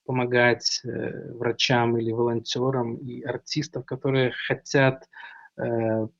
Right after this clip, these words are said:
показать себя, и, и медиа, которые готовы проявлять социальную ответственность. В общем, мы, э, сначала думали, что мы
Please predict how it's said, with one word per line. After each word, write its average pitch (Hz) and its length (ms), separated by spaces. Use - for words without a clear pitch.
показать 131 560
себя, 123 560
и, 127 160
и 151 180
медиа, 151 540
которые 139 480
готовы 131 520
проявлять 127 460
социальную 123 520
ответственность. 123 680
В - 40
общем, 170 200
мы, 190 320
э, 139 760
сначала 147 440
думали, 147 540
что - 500
мы 135 420